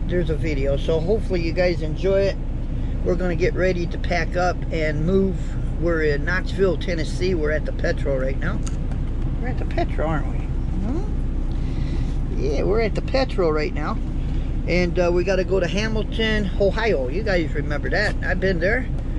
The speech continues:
I picked up that load. It only had a hundred forty mile to go, or to travel to get there. We're going the same place. We gotta be there by four o'clock.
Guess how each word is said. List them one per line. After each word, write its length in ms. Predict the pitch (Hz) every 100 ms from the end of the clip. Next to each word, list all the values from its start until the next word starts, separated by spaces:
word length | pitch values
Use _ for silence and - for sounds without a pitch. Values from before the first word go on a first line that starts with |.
| - - - 165
I 100 | 165
picked 260 | 185 170
up 140 | 175 160
that 180 | 160 143
load. 220 | 185 170
It 40 |
only 260 | 160 170 156
had 160 | 170
a 40 | 139
hundred 300 | 175 170 143
forty 260 | 185 170
mile 240 | 160 185 175
to 60 |
go, 400 | 151 180 202 196 - - - - - - - - - - -
or 260 | 147 143 135 - -
to 100 | 151
travel 400 | - 175 185 185
to 100 | 160
get 220 | 170 190
there. 280 | 208 208 185 -
We're 140 | 165
going 180 | 175 165
the 80 | 160
same 280 | 165 156
place. 360 | - 165 143 -
We 80 | -
gotta 200 | 190 180
be 140 | 202
there 140 | 190 180
by 140 | 175
four 300 | - 214 202
o'clock. 360 | - 208 135